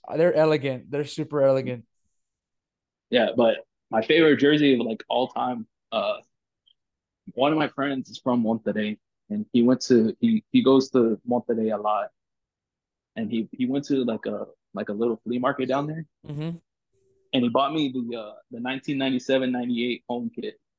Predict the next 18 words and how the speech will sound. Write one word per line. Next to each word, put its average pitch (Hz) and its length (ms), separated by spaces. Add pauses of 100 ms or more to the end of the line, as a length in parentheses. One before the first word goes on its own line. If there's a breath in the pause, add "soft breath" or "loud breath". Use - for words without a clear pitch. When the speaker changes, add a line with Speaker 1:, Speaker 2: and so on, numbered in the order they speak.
(1040)
Speaker 1:
Ooh. 135 520 (120)
Speaker 2:
Uh, - 160 (500)
the, 107 260
the 113 60
one 123 180
with 120 120
the - 120
tiger, 123 420
the 113 120
tiger 123 300
claws. 127 380 (380)
Speaker 1:
Oh 160 320
yeah, 147 420
I 190 120
just 180 240
got 175 220
that 165 140
one, 143 300